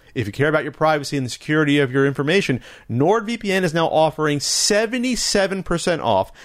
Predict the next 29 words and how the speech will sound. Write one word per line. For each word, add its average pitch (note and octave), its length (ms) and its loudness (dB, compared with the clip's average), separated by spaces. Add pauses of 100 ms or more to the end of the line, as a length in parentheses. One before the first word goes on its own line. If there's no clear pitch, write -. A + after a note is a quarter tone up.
(120)
a C#3+ 140 4
three-year C#3+ 540 0
plan G2 380 -8
when A2 100 -8
you A#2 80 -6
go B2 120 0
to A#2 60 -2
nord C3+ 540 2 (240)
V C3+ 180 0
P G3 220 0
N D3 200 2
dot C3 240 2
com G#2 300 -2 (220)
slash A#2 400 0
pat B2+ 360 -2 (200)
or B2 120 2
use B2 240 0
code - 380 -2
pat G#2+ 400 -2
at C3 160 -2
checkout. A2+ 560 -2
V B2+ 220 0
P C#3 120 0
N E3+ 160 2
stands B2+ 360 0
for B2 120 -2
Virtual C#3 360 0
Private C3 380 -2
Network. B2+ 440 -4